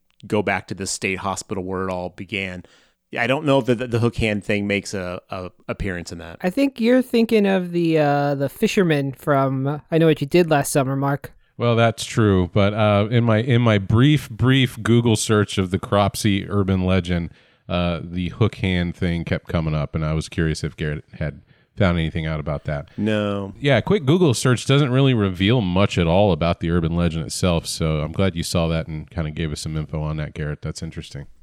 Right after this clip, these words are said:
Speaker 1: Yeah, that, that documentary is, it's, it's unnervingly bizarre. I would recommend watching it if you've got the stomach for it.
Speaker 3: Cool. I'll have to put that one on the list. Now, before I, uh, did any research, I had no idea this was based on an urban legend, and I thought the name Cropsey was the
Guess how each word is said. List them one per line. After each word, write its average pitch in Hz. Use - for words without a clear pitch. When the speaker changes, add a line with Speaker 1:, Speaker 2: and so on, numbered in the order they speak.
Speaker 1:
Yeah, 107
that, 123
that 143
documentary 113
is, 95
it's, 117
it's 117
unnervingly 113
bizarre. 92
I 107
would 113
recommend 113
watching 104
it 95
if 95
you've 90
got 92
the 92
stomach 82
for 82
it. 82
Speaker 3:
Cool. 98
I'll 95
have 92
to 92
put 90
that 95
one 92
on 90
the 87
list. 92
Now, 104
before 113
I, 98
uh, 95
did 92
any 104
research, 107
I 98
had 98
no 107
idea 107
this 101
was 95
based 92
on 95
an 90
urban 90
legend, 101
and 113
I 110
thought 139
the 139
name 135
Cropsey 127
was 107
the -